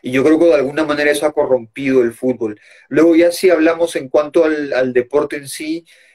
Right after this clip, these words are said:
eh, yo creo que sí hay, eh, digamos, eh, cambios, ¿no? Creo que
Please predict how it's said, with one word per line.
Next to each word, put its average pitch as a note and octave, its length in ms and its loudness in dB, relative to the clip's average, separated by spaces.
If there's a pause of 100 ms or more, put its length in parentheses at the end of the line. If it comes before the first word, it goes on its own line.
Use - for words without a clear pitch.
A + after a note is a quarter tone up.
(120)
eh, B2+ 400 4
yo B2 200 -4
creo D#3+ 200 2
que D3+ 100 -2
sí D3 380 -4
hay, C3+ 580 -2
eh, G#2+ 640 -8 (680)
digamos, B2 400 -6 (180)
eh, A#2 140 -12
cambios, A#2+ 520 -4
¿no? C3 120 -4
Creo D3 140 2
que D3 220 -2